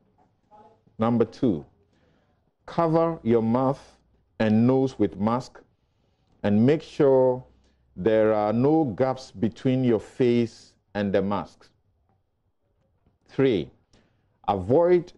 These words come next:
touching the mask while using it. It's a temptation many of us can't avoid. You must try. If you do, clean your hands with alcohol-based hand rub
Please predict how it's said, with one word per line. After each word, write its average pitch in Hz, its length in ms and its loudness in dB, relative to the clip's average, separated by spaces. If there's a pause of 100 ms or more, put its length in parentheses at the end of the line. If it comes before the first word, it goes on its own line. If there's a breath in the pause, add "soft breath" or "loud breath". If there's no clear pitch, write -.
touching 147 800 -2
the 110 140 -2
mask 127 480 -4 (420)
while 143 380 0
using 120 520 0
it. - 240 -6 (640)
It's - 80 -20
a 107 60 2
temptation 117 600 -2
many 110 160 0
of 101 180 -2
us 95 340 -4
can't 104 240 -6
avoid. 82 460 0 (440)
You 98 160 0
must 104 500 -4 (520)
try. 80 460 -4 (1500)
If 190 240 0
you 135 140 4
do, 120 520 2 (420)
clean 170 300 2
your 147 180 2
hands 139 500 -2
with 107 240 0
alcohol-based 123 1000 0 (100)
hand 127 240 -2
rub 107 360 -2